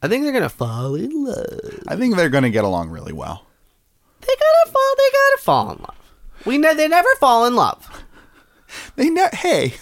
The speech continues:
Speaker 1: They gotta fall in love.
Speaker 2: This time, they gotta fall in love.
Speaker 1: They gotta.
Speaker 2: I think they're gonna compliment each other really well.
Speaker 1: They're gonna be like, "Oh, you look so nice. Oh, you look so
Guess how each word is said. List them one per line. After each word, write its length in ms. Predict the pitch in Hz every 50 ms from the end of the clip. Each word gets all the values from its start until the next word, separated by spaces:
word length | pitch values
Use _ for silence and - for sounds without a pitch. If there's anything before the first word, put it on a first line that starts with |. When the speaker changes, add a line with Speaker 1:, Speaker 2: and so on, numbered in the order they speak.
| - _ -
Speaker 1:
They 160 | - 185 208 240
gotta 320 | 226 285 285 294 339 427
fall 340 | - - - 151 131 127 139
in 100 | 190 247
love. 240 | 403 415 - 107 - -
Speaker 2:
This 200 | 147 185 - -
time, 320 | 202 214 220 214 196 - -
they 120 | - 143
gotta 180 | 139 139 123 104
fall 220 | 95 - 95 92 85
in 80 | 85
love. 80 | 85 -
Speaker 1:
They 40 | 262 262
gotta. 560 | 302 320 381 392 403 - 151 - - - - _ - - - - - - - - -
Speaker 2:
I 80 | - 123
think 160 | 127 175 240
they're 80 | 254 226
gonna 160 | 202 208 190 160
compliment 460 | - 147 139 151 143 170 156 147 123
each 200 | 107 104 95 -
other 200 | 110 101 92 87
really 240 | 87 98 107 98 87
well. 480 | 90 107 90 104 120 120 - - - _ _
Speaker 1:
They're 80 | 135
gonna 160 | 139 147 151 147
be 120 | 156 147
like, 180 | 143 139 139 - - -
"Oh, 40 |
you 180 | 170 165 160 156
look 120 | 156 147 -
so 100 | - -
nice. 320 | 143 147 143 113 117 - - -
Oh, 40 | 170
you 240 | 175 180 220 330
look 120 | 392 - -
so 160 | - - -